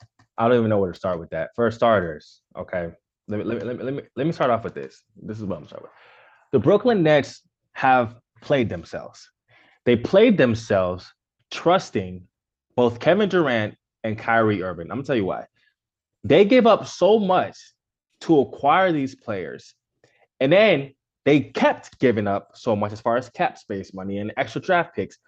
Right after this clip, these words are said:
to accommodate these players once they already had them to build the team around them that they wanted. They brought the coach in that they wanted. Now, Kyrie was on the, whatever Kyrie was on, and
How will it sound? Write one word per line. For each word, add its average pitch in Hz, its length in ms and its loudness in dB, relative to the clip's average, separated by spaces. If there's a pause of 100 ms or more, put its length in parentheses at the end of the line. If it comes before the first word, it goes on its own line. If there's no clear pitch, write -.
(200)
to 135 140 0
accommodate 208 540 0
these 135 160 -6
players 127 260 -2
once 117 140 -6
they 120 100 0
already 110 240 0
had 185 280 0
them 120 300 -4 (280)
to 123 100 -6
build 151 200 2
the 143 80 0
team 143 300 -8
around 120 340 -6
them 113 80 -4
that 107 120 -4
they 104 60 -6
wanted. 95 340 -10 (380)
They 107 80 -4
brought 147 180 4
the 139 80 -4
coach - 380 -2
in 123 100 0
that 101 140 -4
they 92 80 -6
wanted. 73 320 -14 (680)
Now, 185 580 2 (520)
Kyrie 151 380 4
was 160 180 2
on 147 140 0
the, 120 260 -2
whatever 170 240 -2
Kyrie 165 300 0
was 156 160 -2
on, 143 140 -4
and 151 200 -8